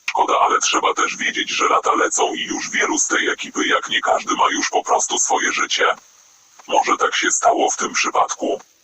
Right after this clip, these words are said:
YouTube też nie daje powodów, by ciągnąć taki content kanału. Na kanale Mielno niszczy każdego T V pojawił się ponownie film Krzysiu Jem zupę.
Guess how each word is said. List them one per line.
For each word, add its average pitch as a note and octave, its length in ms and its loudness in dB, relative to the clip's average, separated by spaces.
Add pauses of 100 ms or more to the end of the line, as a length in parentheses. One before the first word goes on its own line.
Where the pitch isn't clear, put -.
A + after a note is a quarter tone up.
(120)
YouTube - 400 -2
też - 240 -2
nie - 140 -2
daje - 260 0
powodów, - 440 0
by - 120 -4
ciągnąć - 520 0
taki - 260 -2
content - 440 0
kanału. - 540 0 (340)
Na - 140 0
kanale - 400 2
Mielno - 320 0
niszczy - 360 -4
każdego - 460 0
T - 140 -6
V - 140 -4
pojawił - 420 0
się - 160 0
ponownie - 460 0
film - 320 -6
Krzysiu - 380 0
Jem - 140 0
zupę. - 360 0